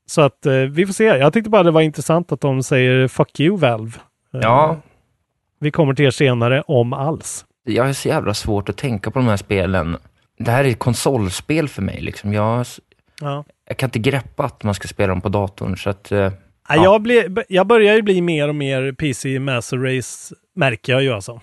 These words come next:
Speaker 2: Ja, du tycker om det.
Speaker 1: Ja, men det är inte bara det att jag tycker om det, men det är så här,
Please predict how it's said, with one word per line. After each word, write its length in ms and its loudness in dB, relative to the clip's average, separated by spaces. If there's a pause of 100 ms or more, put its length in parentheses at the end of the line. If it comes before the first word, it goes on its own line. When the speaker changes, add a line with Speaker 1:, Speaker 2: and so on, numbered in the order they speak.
(280)
Speaker 2:
Ja, 440 4
du 80 -2
tycker 260 -2
om 160 2
det. 200 0 (120)
Speaker 1:
Ja, 140 2
men 260 -4
det 120 -2
är 40 4
inte 180 -2
bara 180 4
det 100 2
att 100 -4
jag 100 -8
tycker 220 -6
om 180 -6
det, 80 -4
men 260 -4
det 100 0
är 80 0
så 160 -6
här, 200 -4